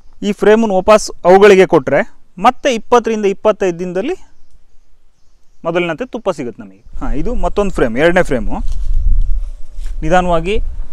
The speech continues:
ಮೊದಲಿಗೆ ತಿಳಿಸಿದ ಹಾಗೆ ಈ ಮೇಲ್ಗಡೆ ಸೀಲನ್ನು ತೆಳು, ಆದಷ್ಟು ತೆಳು ಇರಬೇಕು. ಹಾಗೆ ಚಾಕು ಹರ್ತಾನೆ ಇರಬೇಕು. ಚಾಕು ಹರ್ತಾ ಇಲ್ಲ ಅಂದರೆ ನಿಮಗೇನಾಗುತ್ತೆ, ತಟ್ಟಿ ಹಾಳಾಗ್ಬಿಡುತ್ತೆ, ಒಳಗಡೆ pass ಆಗಲ್ಲ ಚಾಕು. ತುಂಬ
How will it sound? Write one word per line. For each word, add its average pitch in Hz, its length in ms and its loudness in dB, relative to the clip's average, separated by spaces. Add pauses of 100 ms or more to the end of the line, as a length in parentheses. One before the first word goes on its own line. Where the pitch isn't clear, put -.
(260)
ಮೊದಲಿಗೆ 151 400 -2
ತಿಳಿಸಿದ 151 320 -6
ಹಾಗೆ 156 200 -8 (640)
ಈ 131 120 -8
ಮೇಲ್ಗಡೆ 156 400 -2
ಸೀಲನ್ನು 131 360 -6 (260)
ತೆಳು, 180 180 0 (160)
ಆದಷ್ಟು 196 360 0 (120)
ತೆಳು 190 260 4
ಇರಬೇಕು. 143 380 -2 (760)
ಹಾಗೆ 208 180 0 (140)
ಚಾಕು 226 380 0
ಹರ್ತಾನೆ 208 500 0
ಇರಬೇಕು. - 300 -8 (400)
ಚಾಕು 196 320 0
ಹರ್ತಾ 185 320 -2
ಇಲ್ಲ 185 180 -4
ಅಂದರೆ 170 140 -6 (100)
ನಿಮಗೇನಾಗುತ್ತೆ, 160 520 -8 (140)
ತಟ್ಟಿ 190 320 -2
ಹಾಳಾಗ್ಬಿಡುತ್ತೆ, 147 560 0 (340)
ಒಳಗಡೆ 180 340 2 (640)
pass 202 260 2
ಆಗಲ್ಲ 147 200 -4 (120)
ಚಾಕು. 123 260 -10 (800)
ತುಂಬ 220 200 -2